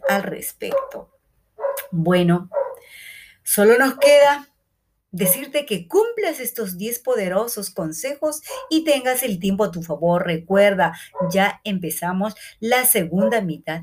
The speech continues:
del año y el tiempo vuela, literalmente vuela. Estuvo contigo Lourdes Irene Azcue Bravo de Para Ti Mujer Hoy.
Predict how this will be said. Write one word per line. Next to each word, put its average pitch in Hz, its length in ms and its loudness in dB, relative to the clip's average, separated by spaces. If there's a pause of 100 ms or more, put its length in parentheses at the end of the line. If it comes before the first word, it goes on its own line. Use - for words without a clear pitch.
del 160 340 -6
año 247 320 0 (460)
y 320 260 -2 (220)
el 233 240 -2
tiempo 190 480 -2 (400)
vuela, 151 680 -8 (240)
literalmente 185 1300 2 (240)
vuela. 139 520 0 (520)
Estuvo 339 320 2
contigo 277 400 4
Lourdes 214 340 4
Irene 170 320 2
Azcue 208 340 0
Bravo 226 340 2
de 180 100 2
Para 143 260 -4
Ti 151 140 -12
Mujer 156 340 -8
Hoy. 269 300 0